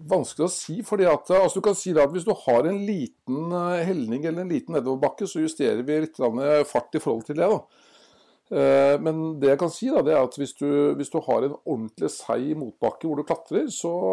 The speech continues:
eh, er liksom det gunstigste vi har kommet frem til på den turen her, da, eh, rundt femogførti, men det er liksom akkurat i den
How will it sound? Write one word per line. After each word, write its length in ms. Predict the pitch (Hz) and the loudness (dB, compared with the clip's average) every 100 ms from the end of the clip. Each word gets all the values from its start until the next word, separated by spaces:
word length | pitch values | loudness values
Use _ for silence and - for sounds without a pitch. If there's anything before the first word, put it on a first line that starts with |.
| 180 | 2
eh, 380 | 180 180 175 180 180 | 2 2 0 -2 0
er 60 | 180 | 0
liksom 260 | 190 156 | -2 -4
det 120 | 156 156 | -6 -2
gunstigste 480 | 143 - 127 - 131 | -2 -2 -10 -6 -4
vi 80 | |
har 80 | 123 | -4
kommet 420 | 127 156 107 104 | -2 -4 -4 -8
frem 220 | - 104 92 | -8 -8 -8
til 160 | - | -12
på 160 | 117 127 | -10 -4
den 160 | 110 110 | -4 -4
turen 320 | 101 101 110 | -8 -12 -8
her, 260 | 101 104 147 | -4 -2 -2
da, 60 | 147 _ _ _ _ _ _ 143 | -4 _ _ _ _ _ _ -4
eh, 520 | 117 113 110 110 110 | -2 -2 -2 -2 -2
rundt 180 | 104 104 | -2 -4
femogførti, 640 | - 92 107 104 - 196 | -10 -8 -6 -8 -4 -4
men 180 | 151 135 | -4 -6
det 140 | 120 135 | -2 0
er 160 | 117 | 0
liksom 300 | 120 107 127 - | -2 -4 -8 -8
akkurat 360 | - 113 - | -6 -4 -2
i 40 | 123 | -2
den 100 | 113 | 0